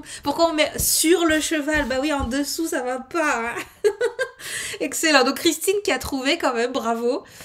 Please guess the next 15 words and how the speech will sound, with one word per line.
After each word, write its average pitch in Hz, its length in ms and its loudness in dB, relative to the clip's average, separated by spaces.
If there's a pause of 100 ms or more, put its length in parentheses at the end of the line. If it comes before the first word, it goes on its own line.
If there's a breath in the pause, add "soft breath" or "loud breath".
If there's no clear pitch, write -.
(600 loud breath)
Et, 247 180 8
euh, 240 100 8
ouais, 247 180 6
bah 240 100 2
moi, 247 80 4
j'aurais 240 220 0
pas 247 100 -2
pensé 247 340 -6
du 226 280 0
tout, 294 160 0
mais 220 80 2
alors 202 180 0
pas 269 140 2
une 330 80 0
seconde, 233 480 2